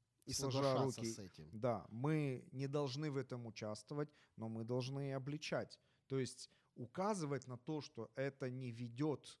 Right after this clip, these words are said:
Speaker 2: к по-, к богопознанию, это ведет к погибели.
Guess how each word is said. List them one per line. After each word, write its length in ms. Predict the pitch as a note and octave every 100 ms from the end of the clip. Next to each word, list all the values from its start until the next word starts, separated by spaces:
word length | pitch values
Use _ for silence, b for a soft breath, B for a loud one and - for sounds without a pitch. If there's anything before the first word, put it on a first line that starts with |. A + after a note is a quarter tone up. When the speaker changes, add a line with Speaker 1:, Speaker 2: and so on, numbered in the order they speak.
| _
Speaker 2:
к 120 | -
по-, 160 | - A#2
к 200 | G#2+ A#2
богопознанию, 920 | A#2 A2+ A#2 - A2+ B2+ D3 B2 F#2+ b b
это 240 | A2+ A2+ A#2+
ведет 320 | B2 B2 B2
к 40 | _
погибели. 600 | B2+ B2+ C3+ G#2+ F2+ D#2+